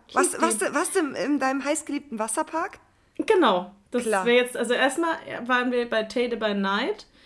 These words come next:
Speaker 1: Das wollte ich schon immer mal machen, weil die nasa sagt, dass der Teide, der ja der höchste Punkt Spanien ist, Spaniens ist, mit fast dreitausendachthundert Metern, der, einer der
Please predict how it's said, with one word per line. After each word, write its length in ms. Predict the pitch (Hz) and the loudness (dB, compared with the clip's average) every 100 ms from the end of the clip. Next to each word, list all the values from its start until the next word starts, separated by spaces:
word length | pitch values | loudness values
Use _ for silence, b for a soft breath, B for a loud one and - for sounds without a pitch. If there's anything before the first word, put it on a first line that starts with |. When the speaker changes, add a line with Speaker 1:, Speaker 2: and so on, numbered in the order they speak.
| b b b | b b b
Speaker 1:
Das 160 | 226 214 | -6 -2
wollte 160 | 240 | -2
ich 60 | 233 | 0
schon 120 | 240 | -4
immer 160 | 240 302 | -2 0
mal 140 | 294 | 0
machen, 260 | 294 311 320 | 0 -2 -2
weil 140 | 226 | -2
die 80 | 226 | -2
nasa 420 | 214 196 240 294 | 0 0 0 -2
sagt, 420 | 208 196 233 - | -2 -2 -4 -6
dass 280 | 214 202 - | -8 -8 -8
der 180 | 196 190 | -8 -8
Teide, 640 | - 196 214 262 339 392 - - | -2 0 0 0 -2 -4 -8 -2
der 100 | 196 | 0
ja 140 | 190 | 0
der 120 | 190 185 | -2 -4
höchste 280 | 233 - | -6 -10
Punkt 240 | 208 208 202 | -10 -8 -8
Spanien 460 | - 185 196 233 | -8 -6 -6 -6
ist, 300 | 262 262 - - | -8 -10 -16 -10
Spaniens 400 | 220 220 240 247 | -6 -4 -4 -4
ist, 180 | 240 | -8
mit 120 | 226 202 | -8 -8
fast 200 | 208 202 | -10 -6
dreitausendachthundert 920 | 196 196 196 190 202 202 - 196 196 | -6 -4 -6 -6 -8 -10 -8 -6 -6
Metern, 400 | 185 185 226 311 - _ B B B B B B B B _ _ _ _ _ | -10 -10 -8 -8 -10 _ B B B B B B B B _ _ _ _ _
der, 420 | 226 226 226 226 | 0 2 2 0
einer 180 | 233 233 | 2 2
der 200 | 233 233 | 2 0